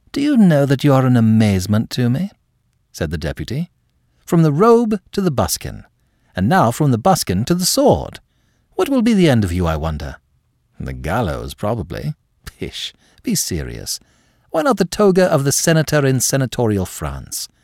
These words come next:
It might be yours now if you had willed it so." "The surest way to the gallows of all," laughed André Louis. At the moment, Le Chapelier manifested impatience.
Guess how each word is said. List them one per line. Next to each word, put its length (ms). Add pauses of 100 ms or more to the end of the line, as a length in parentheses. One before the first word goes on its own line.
(480)
It 100
might 160
be 100
yours 300
now 320
if 140
you 80
had 100
willed 240
it 140
so." 340 (1080)
"The 60
surest 540
way 260
to 100
the 100
gallows 480
of 120
all," 540 (400)
laughed 340
André 380
Louis. 380 (1040)
At 60
the 80
moment, 560
Le 100
Chapelier 580
manifested 640
impatience. 800